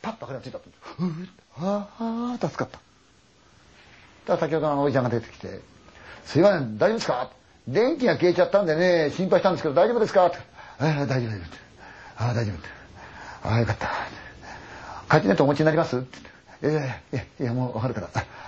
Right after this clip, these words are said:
ありがとう」って言って、台本を取って帰ってきたんですよね。帰りしなに見るとはなく、自分がさっき足を引っ張られた場所をひょいっと見た。そこはごく当たり前な通路で、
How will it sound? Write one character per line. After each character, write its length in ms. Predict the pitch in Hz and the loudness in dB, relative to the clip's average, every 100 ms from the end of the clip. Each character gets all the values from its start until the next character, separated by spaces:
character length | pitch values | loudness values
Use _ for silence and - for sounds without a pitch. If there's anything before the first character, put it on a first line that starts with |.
| - | -2
あ 60 | 127 | 2
り 80 | |
が 80 | 131 | 2
と 80 | 110 | 0
う」 40 | - 131 | -6 -6
っ 40 | |
て 20 | 123 | -6
言 120 | 185 160 | -6 -8
っ 20 | |
て、 60 | - | -4
台 180 | 98 123 | 0 2
本 100 | 120 | 2
を 20 | |
取 140 | 113 107 | -2 -6
っ 40 | |
て 160 | - - | -8 -12
帰 180 | - 95 | -6 -6
っ 60 | |
て 120 | - | -6
き 60 | - | -14
た 80 | - | -18
ん 200 | - - | -18 -18
で 60 | |
す 80 | - | -16
よ 100 | 95 | -10
ね。 160 | 110 120 - - - - - - - - - - - - - - - - - - - - | -10 -10 -14 -20 -20 -20 -20 -20 -20 -20 -20 -20 -20 -20 -20 -20 -20 -20 -20 -20 -20 0
帰 100 | 151 | 4
り 140 | 165 160 | 4 2
し 100 | 165 | -2
な 80 | |
に 220 | 156 151 156 _ | -2 -2 -6 _
見 120 | 143 170 | -2 0
る 80 | |
と 100 | 139 | 0
は 80 | 110 | -2
な 120 | 107 | -2
く、 100 | 104 95 | -4 -6
自 180 | 90 117 | -2 0
分 140 | 135 | 0
が 80 | 120 | 0
さ 120 | 127 | -4
っ 40 | - | -8
き 200 | - 80 - - - - - - _ - _ - _ - - | -8 -10 -12 -20 -20 -20 -20 -20 _ -20 _ -20 _ -20 -8
足 180 | 120 151 | -2 0
を 60 | |
引 80 | 110 | 0
っ 20 | - | -4
張 80 | 104 | -6
ら 60 | |
れ 40 | 95 | -6
た 80 | - | -10
場 80 | - | -12
所 100 | 90 | -10
を 20 | - | 2
ひ 60 | |
ょ 40 | 170 | 2
い 60 | |
っ 40 | 170 | 2
と 100 | 131 | -2
見 60 | |
た。 80 | 117 - - - - - - - - - - | -2 -8 -20 -20 -20 -20 -20 -20 -20 -20 -6
そ 120 | - | 2
こ 60 | 120 | 4
は 60 | |
ご 80 | 127 | 4
く 40 | 110 | 2
当 100 | 101 | 2
た 100 | - | 2
り 80 | |
前 380 | 156 180 202 214 | 4 4 4 6
な 140 | 214 185 | 6 6
通 120 | 196 | 4
路 160 | 131 | 4
で、 280 | 117 110 - | 4 2 0